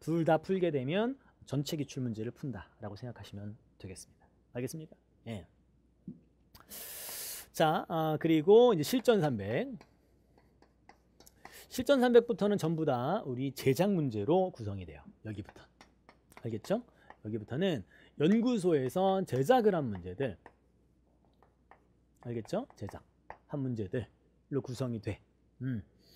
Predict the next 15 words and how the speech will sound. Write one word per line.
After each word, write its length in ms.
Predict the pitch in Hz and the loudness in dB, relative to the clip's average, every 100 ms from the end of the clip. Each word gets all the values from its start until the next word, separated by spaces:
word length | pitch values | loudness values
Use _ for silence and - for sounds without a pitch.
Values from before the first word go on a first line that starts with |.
| - - - - - - _ _ _ _ - | -20 -20 -20 -20 -20 -20 _ _ _ _ 0
예상 280 | 196 214 285 | 10 10 10
문제들이겠죠, 540 | 247 196 170 170 208 | 6 4 6 4 4
당연히. 580 | 175 165 165 135 165 262 | 2 2 2 2 0 -2
이 80 | 170 | 0
올해 220 | 151 185 | 4 6
수능엔 320 | 180 185 175 | 6 2 0
이런 160 | 151 180 | 2 2
것들을 280 | 165 156 147 | 2 0 -2
공부해야 420 | 147 143 147 147 | -2 0 2 2
한다라는 760 | 135 151 127 - - 123 120 120 | 0 0 -2 -6 -12 -8 -6 -6
거죠. 240 | 95 - - _ _ _ _ | -8 -12 -20 _ _ _ _
알겠죠? 360 | 117 107 - 240 _ _ | -10 -10 -6 -8 _ _
그래서 240 | 104 98 | -10 -10
당연히 340 | - 120 117 135 | -8 -6 -4 -2
난이도는 640 | 120 170 165 165 214 | 0 2 2 4 4